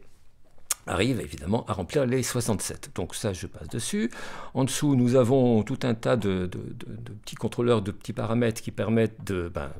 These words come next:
de, de régler le, le patch, la, la matière du son, mais aussi de définir comment les gestes vont influencer les paramètres du son et les paramètres de l'espace.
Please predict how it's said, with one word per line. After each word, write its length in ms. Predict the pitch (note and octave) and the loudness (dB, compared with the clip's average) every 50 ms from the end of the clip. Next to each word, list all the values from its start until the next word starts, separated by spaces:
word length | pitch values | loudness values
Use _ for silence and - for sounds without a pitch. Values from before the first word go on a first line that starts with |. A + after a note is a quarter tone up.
| - - - - - - - - - D3+ - - | -12 -12 -14 -16 -16 -16 -16 -14 -14 -14 -14 -14
de, 140 | D3+ - A2+ | -12 -12 -10
de 120 | - F#2 | -10 -8
régler 340 | - G2 F#2 F2 G2 A2 A2 | -6 -6 -6 -4 -4 -4 -4
le, 280 | F#2 E2 E2 D#2 - E2+ E2 | -4 -4 -6 -8 -10 -10 -10
le 80 | F2 E2+ | -10 -8
patch, 340 | - - - - - - | -6 -4 -4 -2 -4 -4
la, 240 | G2 - - - - | -4 -4 -6 -8 -6
la 120 | F#2+ G2 G2+ | -6 -4 -2
matière 460 | A2+ B2+ B2 - - C#3+ A#2+ G2+ F#2 | 0 -2 -2 -2 -2 -2 -2 -2 -4
du 140 | F2 G#2 F2+ | -6 -6 -6
son, 220 | - - F3 F2 | -4 -2 -2 0
mais 120 | G2 B2 | 0 2
aussi 320 | C3 B2 A2+ - - F#3 - - - - - - - - - | 2 0 0 -2 -4 -4 -6 -8 -10 -12 -12 -14 -14 -4 0
de 80 | A#2+ A2+ | 0 2
définir 680 | A2 B2 A2+ - A2+ G#2 G#2 A2 C3 D#3+ G3 G#3 - | 2 2 2 2 2 2 2 2 2 2 0 -2 0
comment 460 | - - G#2 G#2 A2+ B2+ E3 F#3 F#3 - - - - _ - - | 2 2 4 4 4 4 2 2 -2 -6 -12 -20 -20 _ -14 -10
les 160 | - F#2 F#2 | -6 -4 -2
gestes 400 | F2+ C3+ D#3+ G3 - - - - - | 2 2 2 2 0 -2 -6 -8 -8
vont 420 | G2 F2+ A2 C3 D3+ F3+ F#3+ F#3 - | -4 0 2 4 4 4 2 2 0
influencer 680 | C3 C3 B2+ - - C3+ A#2 G#2 G2 - - E3 F3+ D#3 | 0 0 0 0 0 0 0 0 0 0 0 0 0 0
les 120 | B2 C3+ | 0 0
paramètres 380 | C3 - B2 A#2 G#2+ G#2+ G#2 F2+ | 0 0 0 2 2 2 0 -2
du 80 | F#2+ | -4
son 260 | - - - D#3+ - - | -4 -2 -2 -2 -2 -2
et 80 | A2+ | -2
les 80 | G#2+ A2+ | -2 -2
paramètres 360 | - A2 G#2+ A#2+ C3+ C3+ A#2 | 0 0 2 2 2 2 2
de 80 | A#2 G#2+ | 0 -2
l'espace. 520 | F#2+ - - - - - - - - | -2 -4 -6 -8 -10 -10 -12 -12 -16